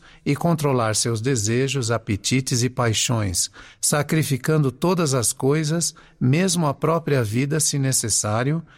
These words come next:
sendo totalmente submissos à vontade do Pai, assim como ele o fez. Esse é, na realidade,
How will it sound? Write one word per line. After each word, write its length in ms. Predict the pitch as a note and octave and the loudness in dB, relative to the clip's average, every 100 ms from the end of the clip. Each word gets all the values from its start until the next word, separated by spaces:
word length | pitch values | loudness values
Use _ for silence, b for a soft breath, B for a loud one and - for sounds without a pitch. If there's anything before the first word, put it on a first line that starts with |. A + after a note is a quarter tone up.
| B - | B -6
sendo 360 | - E3 D#3 | 0 2 2
totalmente 800 | D#3 - A3+ B3 F3+ D3 D3 D#3 | -2 -2 -2 2 2 2 2 0
submissos 840 | - E3+ C3 B2+ B2 D3 C#3+ D3+ C3 | -2 -2 0 0 2 0 -2 -2 0
à 80 | C3 | 0
vontade 560 | C#3 B2 - A2 A2+ | 0 -2 -2 -2 -2
do 120 | C3 | -4
Pai, 420 | C3+ G#2+ F2 F2+ - b b b - | -2 -2 -2 -2 -6 b b b -4
assim 380 | B2 - E3 | -2 0 0
como 340 | D#3 D#3+ D#3 C3 | 0 0 0 0
ele 300 | C3 C3+ - | -2 -2 -4
o 100 | C3+ | -4
fez. 580 | - A2+ F2 - - - _ _ _ _ _ | -2 -2 -2 -4 -6 -10 _ _ _ _ _
Esse 420 | F3 A3 - D#3 | 0 2 2 0
é, 140 | B2 A#2 | 0 0
na 140 | C#3+ | 0
realidade, 800 | D#3 C#3+ A2 F#2 B2 C3 E2+ | 0 0 -2 -2 0 -2 -4